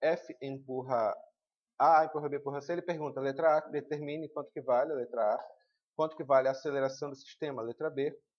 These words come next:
quanto que vale a força que A exerce em B, e letra C, quanto que vale a força que B exerce em C. Vamos fazer o exercício agora? Em primeiro lugar,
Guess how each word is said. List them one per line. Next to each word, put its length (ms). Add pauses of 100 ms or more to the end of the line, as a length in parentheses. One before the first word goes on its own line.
(520)
quanto 220
que 120
vale 460
a 100
força 400
que 220
A 240 (120)
exerce 380
em 80
B, 260 (1600)
e 60
letra 280
C, 320 (220)
quanto 240
que 100
vale 260
a 40
força 340
que 140
B 420
exerce 580
em 160 (720)
C. 300 (800)
Vamos 180
fazer 220
o 20
exercício 400
agora? 240
Em 1080
primeiro 300
lugar, 360